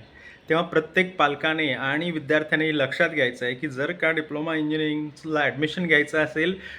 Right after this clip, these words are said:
तर तुम्हाला आधी फॉर्म भरावा लागेल आणि तो कन्फर्म करावा लागेल आणि पंचवीस जून ही त्याची शेवटची तारीख आहे.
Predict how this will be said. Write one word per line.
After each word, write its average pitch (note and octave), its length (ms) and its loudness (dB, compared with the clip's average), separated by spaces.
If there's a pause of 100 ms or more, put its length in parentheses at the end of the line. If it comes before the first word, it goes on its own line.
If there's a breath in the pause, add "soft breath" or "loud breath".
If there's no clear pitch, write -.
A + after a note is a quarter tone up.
(120 loud breath)
तर F3+ 100 6
तुम्हाला F3+ 300 2
आधी E3+ 220 4
फॉर्म F3 360 -2 (340)
भरावा C3+ 460 4
लागेल D3 320 4
आणि D#3 200 2
तो F#3 60 4
कन्फर्म F3+ 460 0
करावा C3 320 2
लागेल A#2+ 320 0 (400 loud breath)
आणि D3+ 120 0
पंचवीस D#3 440 0 (100)
जून F3 160 0
ही D#3+ 100 0
त्याची D#3+ 260 0
शेवटची D#3+ 420 4
तारीख B2 340 2
आहे. A#2 220 -4